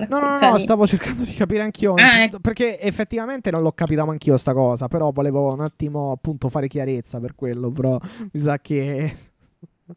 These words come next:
Speaker 2: Ne parliamo domenica su Twitch, va.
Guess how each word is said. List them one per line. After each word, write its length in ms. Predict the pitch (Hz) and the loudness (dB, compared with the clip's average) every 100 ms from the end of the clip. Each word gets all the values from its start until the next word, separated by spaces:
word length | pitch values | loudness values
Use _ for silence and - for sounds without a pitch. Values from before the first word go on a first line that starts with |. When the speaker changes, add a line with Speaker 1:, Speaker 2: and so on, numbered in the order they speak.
| _ _ _ _ | _ _ _ _
Speaker 2:
Ne 160 | 214 208 | 0 4
parliamo 480 | 226 220 220 214 | 4 4 2 0
domenica 560 | 214 214 220 226 233 202 | -2 -2 0 0 0 -2
su 240 | 196 202 - | -2 -12 -10
Twitch, 460 | 190 175 - - | -8 -8 -10 -8
va. 320 | 175 170 165 | -4 -2 -4